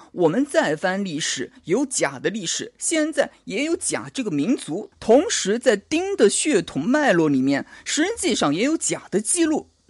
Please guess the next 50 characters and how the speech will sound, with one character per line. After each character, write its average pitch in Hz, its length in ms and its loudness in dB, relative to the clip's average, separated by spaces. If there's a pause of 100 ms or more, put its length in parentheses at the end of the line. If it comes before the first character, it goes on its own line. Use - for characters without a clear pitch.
(180)
那 480 160 0
怎 180 100 -2
么 285 100 -2
办？ - 280 0 (240)
到 311 240 4
底 143 140 -4
算 208 200 -2
谁 143 260 0
的？ 190 220 -4 (160)
怎 160 160 0
么 151 60 0
算？ - 200 -2 (600)
说 349 240 -2
到 311 140 6
这 294 260 0
里， 151 220 0
是 - 160 -2
不 269 60 -8
是 269 100 -2
已 143 80 0
经 180 180 -2
头 185 180 -2
晕 294 220 0
了？ - 220 -4 (400)
那 359 120 0
你 233 80 2
再 262 160 2
考 127 180 4
虑 139 120 0
一 - 20 -2
下， - 240 0 (220)
游 233 180 -2
牧 330 160 -2
民 214 180 -2
族 311 200 -6
本 110 240 -2
身 269 180 -2
没 247 160 2
有 240 120 4
文 139 260 0
字 311 140 -4
历 311 220 -2
史 - 340 -2
呢？ 190 240 -6 (260)
我 208 240 8
个 339 340 4
人 139 180 2
是 151 140 -4
觉 120 240 0
得， 113 160 -2